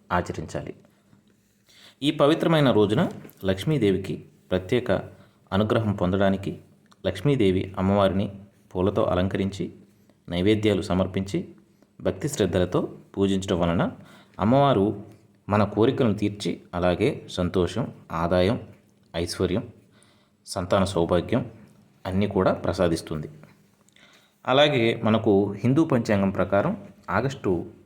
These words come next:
పంతొమ్మిదిన రాఖీ పౌర్ణమి పర్వదినం కూడా రానున్నది. ప్రతి ఏటా శ్రావణ మాసంలో కృష్ణపక్షంలో వచ్చే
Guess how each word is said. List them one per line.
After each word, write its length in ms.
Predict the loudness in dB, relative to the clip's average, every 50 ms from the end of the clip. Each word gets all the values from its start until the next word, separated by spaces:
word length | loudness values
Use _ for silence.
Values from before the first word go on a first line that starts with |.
| _ _
పంతొమ్మిదిన 600 | 2 2 4 2 2 2 2 0 0 0 -2 -6 -8 -12 -20 -20 -20 _ _ -20 _ _ _ 2
రాఖీ 300 | 4 4 4 4 2 0
పౌర్ణమి 580 | 4 4 4 4 4 4 2 2 0 -4 -8 -8 -2
పర్వదినం 400 | 2 2 2 4 2 2 2 0
కూడా 320 | 0 0 2 2 2 0 0 -8 -18 -20 -20 -20 -20 _ _ -2
రానున్నది. 440 | 0 0 0 0 -4 -8 -10 -12 -14 -18 -20 _ _ _ _ _ _ _ _ _ _ _ _ _ _ _ _ _ _ _ _ -2
ప్రతి 280 | -2 -2 0 2 4
ఏటా 480 | 4 6 6 4 4 4 4 2 2 -2 -8
శ్రావణ 340 | -2 2 4 4 6 6
మాసంలో 640 | 4 4 2 2 0 -4 -2 -2 -2 -2 -2 -6 -10 -20 -20 _ _
కృష్ణపక్షంలో 800 | -10 -10 -4 -4 -2 -2 -2 -4 -2 -2 -2 0 0 -2 -4 -4 -6
వచ్చే 460 | -10 -8 -2 -2 -2 -2 -2 -8